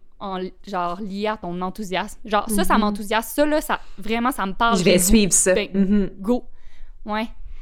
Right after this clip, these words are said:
Speaker 1: Fait que, euh, ouais, je voulais finir là-dessus.
Speaker 2: Ben,
Speaker 1: Je sais pas qu'est-ce que t'en penses, toi, de
Speaker 2: excellente,
Speaker 1: l'enthousiasme.
Speaker 2: excellente conclusion. Ben oui, c'est tellement important. C'est tellement important.
Speaker 1: Ouais.
Speaker 2: Euh,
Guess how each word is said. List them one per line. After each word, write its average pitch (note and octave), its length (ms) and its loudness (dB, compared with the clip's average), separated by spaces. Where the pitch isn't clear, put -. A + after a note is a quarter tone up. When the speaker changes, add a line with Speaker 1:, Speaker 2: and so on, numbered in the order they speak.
Speaker 1:
Fait A3 180 -12
que, A3 60 -8
euh, G3+ 240 -8
ouais, A#3+ 200 -10
je - 80 -18
voulais A3 180 -10
finir A3+ 320 -12
là-dessus. A3+ 340 -14
Speaker 2:
Ben, E3 380 0
Speaker 1:
Je D#3 60 -6
sais D3 60 -6
pas - 80 -8
qu'est-ce - 220 -8
que G#3+ 40 -10
t'en F#3+ 100 -10
penses, A#3 240 -8
toi, - 100 -4
de G3+ 40 4
Speaker 2:
excellente, F#3 420 4
Speaker 1:
l'enthousiasme. - 260 -6
Speaker 2:
excellente F3 480 0
conclusion. D#3 500 -2
Ben D#3 160 4
oui, F#3 120 4
c'est D3+ 140 -2
tellement D3+ 220 -2
important. D3+ 360 -4
C'est - 200 -20
tellement F3+ 240 0
important. F3+ 320 -2
Speaker 1:
Ouais. F#3+ 100 4
Speaker 2:
Euh, F3 580 4